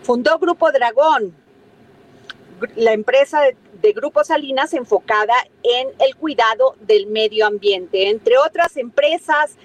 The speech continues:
de su iniciativa está Susalia, firma enfocada en la elaboración de tortillas y botanas a base de nopal y maíz, o sea, productos wellness. Es presidenta de los consejos consultivos de Grupo Salinas, que es un foro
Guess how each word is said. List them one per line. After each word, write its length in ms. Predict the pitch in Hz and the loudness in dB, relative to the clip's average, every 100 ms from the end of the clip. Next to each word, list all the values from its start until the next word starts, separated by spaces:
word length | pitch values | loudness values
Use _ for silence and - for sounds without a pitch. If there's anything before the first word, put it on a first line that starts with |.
| _ _ - | _ _ 0
de 160 | 247 254 | 0 0
su 180 | 277 | -6
iniciativa 680 | 233 247 233 247 233 302 311 | -12 -10 -2 -2 0 0 0
está 260 | 330 - 330 | 0 0 -2
Susalia, 720 | 330 285 - 330 339 240 185 | -4 -6 -2 0 0 -2 -4
firma 360 | - 269 285 285 | -4 -8 -4 -6
enfocada 520 | - 226 269 262 277 | -4 -4 -2 0 0
en 80 | 254 | 0
la 60 | |
elaboración 720 | 226 208 208 214 262 262 277 - - _ - | -2 0 0 -2 -2 -4 -4 -14 -20 _ -4
de 140 | 233 | -2
tortillas 840 | - 220 214 285 269 311 311 302 - | 0 -2 -2 -8 -2 0 0 -2 -12
y 120 | 254 226 | -10 0
botanas 920 | 214 214 277 277 311 302 214 190 202 | 0 2 0 0 -2 -4 -6 -6 -4
a 100 | 202 | -2
base 300 | 233 - 285 | -2 -2 -4
de 140 | 226 | -4
nopal 400 | 202 - 254 277 | -4 -2 -2 -2
y 80 | 277 | -4
maíz, 580 | 214 202 262 294 - - - - | -4 -2 0 -2 -2 -8 -20 -4
o 100 | 214 | -4
sea, 280 | - 262 247 | 2 2 2
productos 560 | 240 220 254 - 262 190 | 0 -2 -2 0 0 0
wellness. 640 | 233 240 220 214 208 - - - - - | -4 -2 -4 -2 -2 -4 -16 -20 -20 -4
Es 140 | 523 - | -2 -2
presidenta 680 | 320 330 302 330 359 339 311 | -4 -4 -2 -2 0 0 0
de 100 | 269 | 0
los 200 | 247 - | -2 0
consejos 800 | 254 247 - 370 359 - 233 - | -2 -2 -4 0 0 -2 -10 -2
consultivos 720 | 220 214 214 - 262 269 220 | -4 -4 -12 -12 0 0 2
de 80 | 220 | 0
Grupo 340 | 226 262 277 | 0 -2 -2
Salinas, 680 | - 233 220 240 220 220 - | 0 -2 -4 -4 -4 -4 -2
que 80 | 285 | -4
es 120 | 339 | -2
un 140 | 359 330 | -6 -4
foro 520 | - 370 403 254 | 0 2 2 0